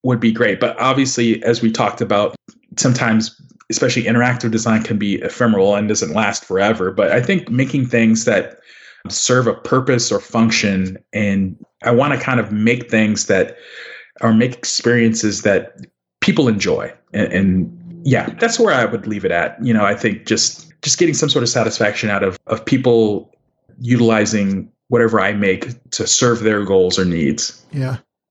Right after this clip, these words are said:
Speaker 2: Well, you know, it's twenty twenty. It's, it's like the future now, which is
Speaker 1: Yeah.
Speaker 2: odd. It's so wild to think about, but, like,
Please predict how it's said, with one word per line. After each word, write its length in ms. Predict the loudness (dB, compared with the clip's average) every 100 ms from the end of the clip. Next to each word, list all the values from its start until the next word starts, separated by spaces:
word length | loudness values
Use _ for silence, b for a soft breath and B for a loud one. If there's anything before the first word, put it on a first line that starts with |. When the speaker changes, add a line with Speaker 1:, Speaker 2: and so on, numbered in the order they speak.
| _ _
Speaker 2:
Well, 260 | 0 0 2
you 120 | 0
know, 320 | 2 2 2
it's 540 | 0 -4 -8 -10 -12 -16 _ -10
twenty 380 | 0 2 2
twenty. 520 | 0 2 2 2 0 -4 b _ _
It's, 200 | -14 -6 -2
it's 160 | 0
like 140 | 0 0
the 100 | -2
future 400 | 2 2 2 -2
now, 320 | -4 -12 -18
which 140 | -18 -16
is 140 | -4
Speaker 1:
Yeah. 240 | 0 0 0
Speaker 2:
odd. 180 | -4 -8
It's 140 | -8
so 140 | -6 -4
wild 320 | -2 -4 -4
to 80 | -4
think 160 | -6
about, 240 | -6 -6 -6
but, 100 | -2
like, 320 | 0 0